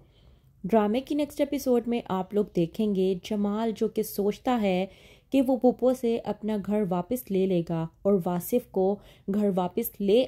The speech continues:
आएगा और फूफो को किसी और घर में शिफ्ट करवा देगा, लेकिन वो इस बात से अनजान था कि जब वो जाकर अपनी फूफो से घर वापस लेने की बात करेगा तो उसे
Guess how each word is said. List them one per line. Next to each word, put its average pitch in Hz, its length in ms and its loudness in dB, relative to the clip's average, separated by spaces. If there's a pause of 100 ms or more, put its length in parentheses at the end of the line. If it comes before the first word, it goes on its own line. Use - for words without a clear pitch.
आएगा 180 440 0
और 202 220 -2
फूफो - 320 -2
को 220 140 -2
किसी 240 360 -4
और 208 200 4
घर 196 220 -2
में 202 140 -2
शिफ्ट 277 300 -4
करवा 185 380 0
देगा, 160 400 -2 (320)
लेकिन 208 300 2
वो 208 180 2
इस 202 180 -2
बात 185 280 -4
से 185 100 -4 (120)
अनजान 208 520 0
था 196 300 -2
कि 202 200 0 (100)
जब 202 200 -2
वो 190 100 0
जाकर 180 420 -2
अपनी 190 240 -2
फूफो 208 400 -2
से 190 360 -2 (360)
घर 214 240 4
वापस 196 420 0
लेने 196 260 2
की 190 180 -2 (100)
बात 202 300 -2
करेगा 190 500 0
तो 196 340 -2
उसे 240 340 0